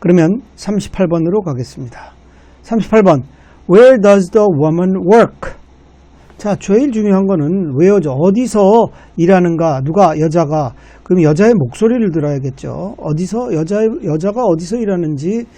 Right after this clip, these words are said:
알고 싶다고 합니다. 삼십구 번. 삼십구 번. What is the man's complaint?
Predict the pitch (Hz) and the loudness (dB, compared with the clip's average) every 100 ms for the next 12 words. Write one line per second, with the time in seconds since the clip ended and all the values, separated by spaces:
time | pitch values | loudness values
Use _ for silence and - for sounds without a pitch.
0 | - - - 156 160 151 - 151 147 156 | -20 -20 -8 -6 -4 -6 -6 -8 -8 -8
1 | 156 139 139 - 123 - 202 196 208 175 | -8 -8 -10 -14 -14 -6 -4 -4 -2 2
2 | 160 123 - - - _ - 214 - 208 | 2 0 -10 -20 -20 _ -8 -8 -4 0
3 | 196 180 123 - - - - 220 285 233 | 2 2 0 -10 -20 -14 0 2 2 2
4 | 226 180 220 202 165 175 180 - 180 - | 0 0 0 2 0 0 -4 -4 -8 -4
5 | 214 220 185 131 | -4 -2 -2 -4